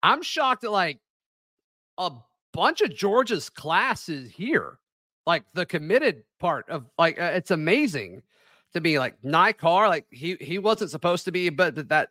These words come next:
dynamic wide receiver that, uh, that Auburn pursued early on, but he wasn't interested, and I'm sure we weren't pursuing him hard because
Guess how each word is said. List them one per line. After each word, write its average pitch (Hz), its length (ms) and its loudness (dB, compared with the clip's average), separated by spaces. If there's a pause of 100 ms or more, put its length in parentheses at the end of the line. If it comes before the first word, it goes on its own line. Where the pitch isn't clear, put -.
(140)
dynamic 160 580 0
wide 147 200 2
receiver 170 680 -4 (480)
that, 156 220 4
uh, 139 220 2 (100)
that 151 80 2
Auburn 160 360 2
pursued 165 380 0
early 147 300 0
on, 160 320 4
but 151 180 -6 (240)
he 151 100 -2
wasn't 143 280 2
interested, 156 400 -2
and 151 80 0
I'm 127 80 -2
sure 156 160 0
we 151 80 0
weren't 151 180 -2
pursuing 160 400 -4
him 151 80 -4
hard 156 300 2
because 135 480 -6